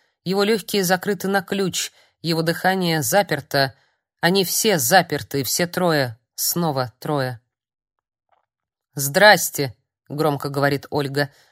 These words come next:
оттирает Янку плечом и просовывается вперёд. Увидев её, дядь Юра досадливо морщится и отворачивается,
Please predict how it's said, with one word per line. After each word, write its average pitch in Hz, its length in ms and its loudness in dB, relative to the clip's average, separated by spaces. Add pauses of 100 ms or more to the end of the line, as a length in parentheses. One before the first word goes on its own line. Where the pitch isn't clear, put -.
(180)
оттирает 170 640 2
Янку 160 320 -2
плечом 226 420 -2
и - 160 -10
просовывается 196 800 -4
вперёд. 151 600 -6 (520)
Увидев 220 480 0
её, 214 400 2
дядь 185 280 0
Юра 214 360 0
досадливо 175 640 0
морщится 208 520 -2
и 202 180 -2
отворачивается, 170 1160 2